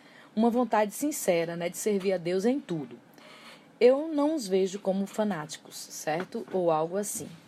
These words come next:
Acredito que aqui também se aplica, é, o que o apóstolo Paulo falou aos crentes em Roma também, né? Eu acabei, eu li um trecho, mas eu vou ler o outro, que está em Romanos quatorze, quatro a seis. Eu li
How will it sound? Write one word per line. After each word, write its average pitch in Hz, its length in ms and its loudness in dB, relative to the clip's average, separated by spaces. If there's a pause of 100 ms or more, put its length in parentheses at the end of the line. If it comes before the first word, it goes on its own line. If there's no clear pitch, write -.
(500)
Acredito 196 560 -2
que - 80 0
aqui 202 180 -2
também 202 260 0
se 196 140 -4
aplica, 196 500 -4 (220)
é, 170 380 -4 (240)
o 170 60 -8
que 180 380 -6
o 180 80 0
apóstolo 180 440 -4
Paulo 175 200 0
falou 170 320 0
aos 165 140 -4
crentes 165 480 -6
em 151 300 -2
Roma 175 180 -4
também, 165 480 -6 (220)
né? 160 280 -8
Eu 170 60 -2
acabei, 156 380 -6 (420)
eu 165 80 0
li 170 220 -2
um 202 100 0
trecho, 196 600 0 (320)
mas 175 180 0
eu 190 60 0
vou 190 120 2
ler 190 160 2
o 233 60 2
outro, 160 340 0
que 180 120 -10
está 170 360 -2
em 170 320 -6 (380)
Romanos 170 580 -4
quatorze, 180 500 -4
quatro 190 380 -2
a 220 40 -6
seis. 156 580 -8
Eu 170 160 -2
li 180 320 -4